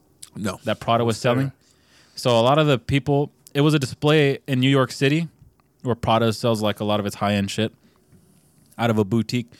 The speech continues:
Speaker 2: And I'm just gonna pass the phone around real quick or put it in the center so you guys can look at it. And tell me if you guys think that what you're looking at right there resembles remotely blackface.
Speaker 1: Well, it kinda resembles a lot of racist pictures that were made back then.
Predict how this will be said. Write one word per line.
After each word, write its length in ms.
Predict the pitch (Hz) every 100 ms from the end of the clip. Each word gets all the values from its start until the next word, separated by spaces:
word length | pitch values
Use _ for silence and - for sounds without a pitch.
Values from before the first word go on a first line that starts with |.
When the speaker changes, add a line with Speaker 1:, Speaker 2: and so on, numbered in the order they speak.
| - _ -
Speaker 2:
And 120 | 113
I'm 60 |
just 140 | 120 -
gonna 140 | 131
pass 240 | 139 135 120
the 80 |
phone 200 | - 120 123
around 360 | 127 131 127 -
real 120 | 123
quick 180 | 131 120
or 60 |
put 160 | - 123
it 20 |
in 20 |
the 40 | 110
center 220 | 123 120
so 140 | 113
you 40 | 113
guys 180 | 113 -
can 120 | 107
look 160 | 107
at 60 | 104
it. 140 | 98 -
And 280 | 110 101 - - - - _ -
tell 200 | - 151
me 120 | 175
if 140 | 170 156
you 100 | 151
guys 280 | 151 135 -
think 300 | 143 131 -
that 320 | 113 123 113 _ _ -
what 220 | 135 131
you're 100 | 131
looking 280 | 127 - 131
at 80 |
right 180 | 120 120
there 140 | 131 120
resembles 560 | 110 113 117 113 107
remotely 420 | 104 107 117 110
blackface. 1120 | 92 95 101 - - 95 - - - - - - -
Speaker 1:
Well, 420 | 123 123 127 110
it 120 | 123
kinda 240 | - 156 143
resembles 680 | 127 135 147 143 135 131 120
a 60 |
lot 180 | 120 131
of 140 | 120
racist 400 | 107 127 120 107
pictures 380 | - 139 120 101
that 140 | 107 78
were 220 | 98 - _ _ _ _ _ - -
made 220 | 117 117
back 200 | 104 98
then. 200 | - 101